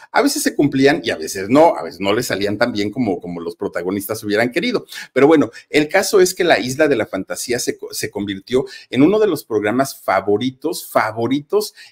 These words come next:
en México, junto con La Isla de Gilgan, entre muchas otras, eh, series que veíamos en aquellos años. Bueno, resulta que la historia de don Ricardo Montalbán, este personaje, el anfitrión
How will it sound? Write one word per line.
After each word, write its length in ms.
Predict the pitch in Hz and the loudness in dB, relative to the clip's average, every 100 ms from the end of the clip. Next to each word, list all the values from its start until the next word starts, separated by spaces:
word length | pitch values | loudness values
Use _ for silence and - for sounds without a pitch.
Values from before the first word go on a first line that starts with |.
| - | -6
en 340 | 113 113 117 | -4 -2 0
México, 680 | 139 233 247 156 - 110 - - - | 0 0 -6 -12 -4 -4 -4 -18 -4
junto 500 | - 269 285 370 - | 4 6 6 4 -2
con 220 | 143 113 | -2 0
La 80 | 113 | 0
Isla 320 | 139 135 113 | 0 0 0
de 140 | 101 | -2
Gilgan, 680 | 98 139 208 262 269 220 147 | -6 -6 -4 -2 0 0 2
entre 220 | 127 139 | 2 2
muchas 280 | 214 311 214 | 2 0 -2
otras, 360 | 226 220 - | 0 0 0
eh, 180 | - 117 | -2 -2
series 360 | - 131 160 170 | 0 0 0 0
que 100 | 117 | 0
veíamos 420 | 101 113 151 156 - - - | 0 0 0 -2 -12 -18 -8
en 200 | 104 95 | -6 -6
aquellos 480 | - 120 127 143 | -6 -4 -4 0
años. 360 | 220 269 214 - | 0 0 -6 -14
Bueno, 260 | - 202 170 _ - - - | -12 -12 -12 _ -20 -20 -4
resulta 500 | 175 180 254 349 - | -4 -2 -4 -4 -4
que 300 | 135 139 143 | 0 0 0
la 160 | 123 110 | -2 -2
historia 640 | 113 - 170 135 113 - | -4 -2 0 2 0 0
de 120 | 107 | -2
don 160 | 95 92 | -2 -2
Ricardo 420 | 92 - 107 123 | -8 -6 -2 0
Montalbán, 840 | 147 120 110 104 87 87 95 110 - | 0 -2 -4 -4 -4 -2 -2 -4 -6
este 260 | 131 - | -6 -4
personaje, 760 | 143 110 - 117 120 123 131 - | -4 -4 -4 -2 -2 0 -2 -2
el 100 | 98 | -4
anfitrión 540 | 92 87 95 - 151 | -4 -8 -16 0 4